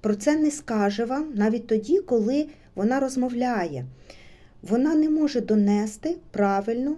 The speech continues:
і описати симптоми, які вона відчуває. У дітей з особливостями на фоні поганого самопочуття може проявлятися небажана поведінка, агресія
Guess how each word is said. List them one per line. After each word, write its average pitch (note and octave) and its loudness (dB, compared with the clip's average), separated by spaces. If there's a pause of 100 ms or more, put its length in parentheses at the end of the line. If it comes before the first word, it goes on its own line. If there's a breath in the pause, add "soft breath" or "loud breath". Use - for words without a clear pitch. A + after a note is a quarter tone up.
(140)
і A3 4
описати A3+ -2
симптоми, B3+ 0
які D3 -6
вона B3 -2
відчуває. G3 -6 (720 loud breath)
У - -2
дітей C#4 2
з - -2
особливостями A3 0 (840)
на G#3 4
фоні D4+ 2
поганого C4+ 0
самопочуття G#3 -4 (420 loud breath)
може G#3+ 2
проявлятися A#3 0
небажана B3 0
поведінка, G3+ -6 (180)
агресія G#3 0